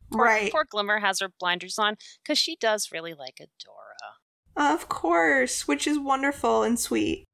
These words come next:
Speaker 2: and we love that. But now we're gonna go straight into what I assume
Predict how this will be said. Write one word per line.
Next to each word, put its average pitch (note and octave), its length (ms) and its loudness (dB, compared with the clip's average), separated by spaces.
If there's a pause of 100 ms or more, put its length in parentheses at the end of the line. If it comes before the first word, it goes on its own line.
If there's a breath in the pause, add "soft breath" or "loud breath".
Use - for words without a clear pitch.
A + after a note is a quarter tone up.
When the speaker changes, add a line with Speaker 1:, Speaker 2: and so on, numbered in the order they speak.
(120)
Speaker 2:
and A#3+ 180 2
we G#3+ 120 4
love G3 240 2
that. - 420 0
But A#3 140 2
now C#4+ 260 6
we're C#4+ 80 0
gonna C4 180 2
go A#3+ 140 2
straight D4+ 540 0
into C#4+ 720 2
what B3+ 160 0
I A#3+ 100 4
assume C#4+ 640 2